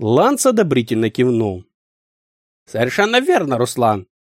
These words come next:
На родной планете Дарианы Дарк биоморфы тоже были найдены.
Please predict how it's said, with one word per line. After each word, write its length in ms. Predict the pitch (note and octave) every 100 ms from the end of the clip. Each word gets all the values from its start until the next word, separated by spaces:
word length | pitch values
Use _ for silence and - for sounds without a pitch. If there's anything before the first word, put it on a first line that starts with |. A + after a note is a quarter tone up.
| _
На 160 | G#2+
родной 320 | A2+ D#3 B3 B3+
планете 480 | G#3 A3 C4 G#3+
Дарианы 400 | F3 F#3 G#3 F#3+
Дарк 400 | D3 F3+ C3 -
биоморфы 600 | A#2 A2 B2+ D3 G#3 B3
тоже 340 | A3+ D#4+ A#3 C#3
были 240 | A#2+ A#2
найдены. 640 | A#2 A#2+ A2 A2 G2+ F#2+